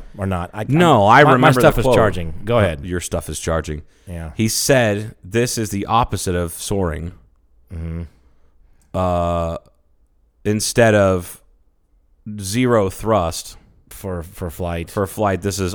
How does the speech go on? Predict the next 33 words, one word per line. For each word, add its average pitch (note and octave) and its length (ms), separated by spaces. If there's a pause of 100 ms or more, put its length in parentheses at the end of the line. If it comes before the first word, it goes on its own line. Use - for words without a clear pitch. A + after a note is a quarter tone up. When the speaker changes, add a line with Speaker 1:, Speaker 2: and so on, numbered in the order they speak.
Speaker 2:
all G#2 200
thrust. D#2+ 400
Speaker 1:
This G2 140
requires F#2+ 560
all A2 260
thrust E2+ 380
for D#2+ 100
flight. E2 360
Speaker 2:
Right. F#2 280
Speaker 1:
Hundred A2 180
percent F2 280
thrust D#2 300
for - 100
Speaker 2:
One F#2+ 140
hundred F#2+ 180
percent E2+ 320
thrust E2+ 300
or D#2+ 120 (320)
something - 0
Speaker 1:
It's - 280
not D3 200
Speaker 2:
along E2 60
those D#2+ 120
Speaker 1:
the A#2+ 60
Speaker 2:
lines. E2 120
Speaker 1:
exact F#2+ 240
quote, F2+ 200
but F#2 60
it's E2 80
close F2+ 260
enough. A#1+ 360
Speaker 2:
Close B2+ 240
enough. F#2+ 260